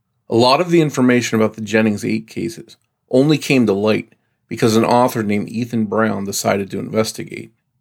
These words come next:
He filed Freedom of Information Act request and actually traveled to Louisiana to interview people in person. He published his findings in the book Murder in the Bayou. Ethan Brown literally risked his life to get that information,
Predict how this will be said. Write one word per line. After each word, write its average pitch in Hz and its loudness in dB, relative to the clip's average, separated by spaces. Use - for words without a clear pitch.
He 127 -6
filed 151 2
Freedom 147 0
of 127 0
Information 113 0
Act 101 -10
request - -14
and 117 0
actually 123 0
traveled 117 0
to 107 -4
Louisiana 110 -2
to - -4
interview 110 2
people 101 -4
in 95 -6
person. - -6
He 123 -4
published 147 0
his 113 0
findings 117 0
in 101 -2
the 95 -2
book 101 0
Murder 101 -4
in 98 -6
the 92 -8
Bayou. 101 -6
Ethan 139 2
Brown 117 4
literally 117 2
risked 104 -2
his 98 -8
life 110 2
to 101 -12
get 95 -8
that 107 0
information, 101 -8